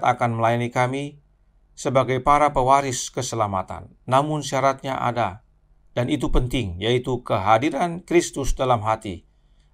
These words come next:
melalui hadirnya Roh Kristus, yang adalah Roh Kudus, yang adalah dirinya sendiri yang dilepaskan dari kepribadian kemanusiaannya,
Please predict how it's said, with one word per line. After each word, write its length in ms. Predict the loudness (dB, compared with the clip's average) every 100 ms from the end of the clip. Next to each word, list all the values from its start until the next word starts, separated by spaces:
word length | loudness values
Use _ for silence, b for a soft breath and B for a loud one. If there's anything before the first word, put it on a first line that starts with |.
| _
melalui 400 | 0 0 2 0
hadirnya 800 | 0 2 4 4 2 -2 -2 -4
Roh 320 | -2 4 6 6
Kristus, 720 | 4 0 -2 0 0 -4 -18 _ _ _ _ _ _ _ _ _ -4
yang 180 | 2 4
adalah 320 | 6 6 6
Roh 240 | 6 10 12
Kudus, 640 | 10 6 2 0 -4 -10 -18 _ _
yang 200 | 0 2
adalah 200 | 4 2
dirinya 560 | 2 0 0 0 0 -2
sendiri 400 | -2 -2 0 0
yang 240 | 0 0
dilepaskan 640 | 0 0 0 0 -2 -4 -2
dari 240 | -2 -4
kepribadian 720 | -6 -4 -2 0 0 0 -2
kemanusiaannya, 1040 | 0 -2 0 -2 -2 -6 -6 -4 -6 -10